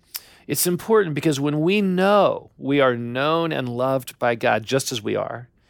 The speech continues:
it frees us to allow ourselves to be known by others.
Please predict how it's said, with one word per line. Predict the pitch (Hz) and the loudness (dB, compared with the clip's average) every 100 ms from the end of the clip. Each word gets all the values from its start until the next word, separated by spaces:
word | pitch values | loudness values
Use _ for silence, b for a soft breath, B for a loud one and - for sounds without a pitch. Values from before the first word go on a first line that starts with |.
| b b b b b b b b _ _ - | b b b b b b b b _ _ -2
it | 147 | 0
frees | - - 156 190 220 220 120 | 0 -2 0 2 2 2 0
us | - 110 107 - - | -6 -10 -8 -8 -6
to | - 147 | -2 0
allow | 123 131 143 | 2 4 4
ourselves | 143 139 - 117 110 | 2 0 0 0 -2
to | - | -6
be | 123 | -6
known | 113 107 104 104 | -6 -6 -6 -8
by | 107 113 | -6 -4
others. | 170 185 120 - - - | -2 -2 -4 -10 -12 -14